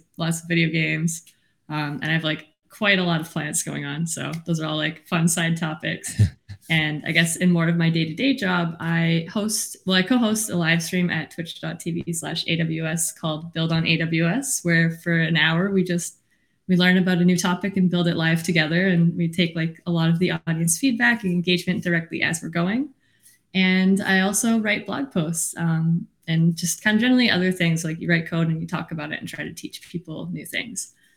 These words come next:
Speaker 1: As far as my background, uh, previously I was, like, the hotly debated title of DevOps engineer, and I mostly worked in healthcare
Speaker 2: Mm.
Speaker 1: startups. So lots of, like, pipelines, orchestration, multi-cloud, stuff like that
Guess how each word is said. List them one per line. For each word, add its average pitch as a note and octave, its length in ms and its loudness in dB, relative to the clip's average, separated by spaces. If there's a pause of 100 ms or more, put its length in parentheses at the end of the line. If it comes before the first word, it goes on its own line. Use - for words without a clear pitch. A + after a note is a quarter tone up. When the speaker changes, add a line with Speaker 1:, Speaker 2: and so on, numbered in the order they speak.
(220)
Speaker 1:
As F3+ 200 0
far D#3+ 100 -4
as D#3+ 160 -4
my D3+ 120 -6
background, E3 680 0 (140)
uh, D3+ 220 -2
previously F#3+ 680 0
I D#3+ 200 0
was, D#3 340 -2
like, D#3 320 -8
the D#3 260 -8 (100)
hotly G#3+ 440 0
debated F#3 420 2
title F#3 340 2
of D#3+ 300 -2
DevOps F#3+ 420 0
engineer, F#3 560 2 (480)
and E3+ 200 4
I D#3 40 2
mostly E3+ 360 4
worked E3 340 2
in D#3+ 400 0
healthcare F3+ 320 -4
Speaker 2:
Mm. - 60 -6
Speaker 1:
startups. - 380 -2 (180)
So E3+ 200 -6 (100)
lots E3+ 200 -6
of, - 60 -8
like, D#3 180 -8
pipelines, E3 540 0
orchestration, E3 800 -2
multi-cloud, D#3 640 -4
stuff - 220 -2
like E3 120 -4
that A#2+ 240 -4